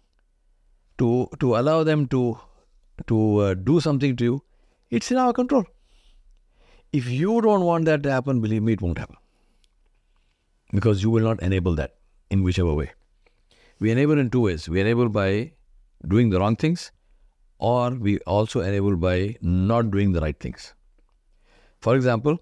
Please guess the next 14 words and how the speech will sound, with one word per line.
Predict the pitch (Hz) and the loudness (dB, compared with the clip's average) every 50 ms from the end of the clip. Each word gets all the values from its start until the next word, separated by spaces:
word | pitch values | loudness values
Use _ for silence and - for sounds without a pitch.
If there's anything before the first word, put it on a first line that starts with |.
| _ _ - | _ _ -12
one | - 80 98 113 120 113 | -6 -4 -2 0 0 0
way | 120 120 127 | 0 0 0
of | 104 98 95 104 | 0 -2 -2 -2
enabling | 98 98 107 113 110 113 113 113 113 107 - _ _ _ _ _ _ _ - - _ _ - _ _ - - _ _ _ - - _ _ _ - | -2 0 0 0 0 0 0 0 -2 -4 -6 _ _ _ _ _ _ _ -20 -20 _ _ -20 _ _ -20 -20 _ _ _ -20 -20 _ _ _ -6
a | 85 87 90 90 87 82 82 80 80 - _ _ _ - - _ _ _ - | -2 -2 0 2 2 0 0 -2 -4 -8 _ _ _ -20 -20 _ _ _ -6
marriage | - 90 90 98 104 110 110 110 104 | -4 -2 0 2 2 2 2 0 0
to | - 101 | 0 -2
go | 95 101 98 | 0 0 0
down | 98 98 98 98 | 0 0 0 0
the | 92 | -2
drain | 87 90 98 107 139 139 - _ _ _ _ _ _ _ _ _ _ _ _ | -2 0 -2 -2 -2 -4 -10 _ _ _ _ _ _ _ _ _ _ _ _
is | - 95 107 113 110 - - | -2 0 0 0 -2 -4 -6
to | - 95 90 | -4 -4 -4
take | 82 - 98 101 107 - - | 0 0 0 0 0 0 -4